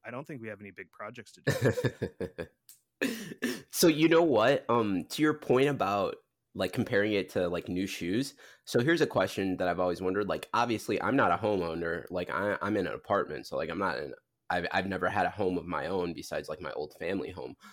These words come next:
Speaker 2: But,
Speaker 1: Yeah.
Speaker 2: um, one of the things about new shoes that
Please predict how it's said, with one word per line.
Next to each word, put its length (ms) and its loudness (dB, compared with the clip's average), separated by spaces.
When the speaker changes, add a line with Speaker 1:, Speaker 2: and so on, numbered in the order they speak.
Speaker 2:
But, 180 2
Speaker 1:
Yeah. 120 4
Speaker 2:
um, 180 0
one 240 4
of 80 2
the 80 6
things 380 2
about 340 0
new 180 0
shoes 460 -2
that 180 2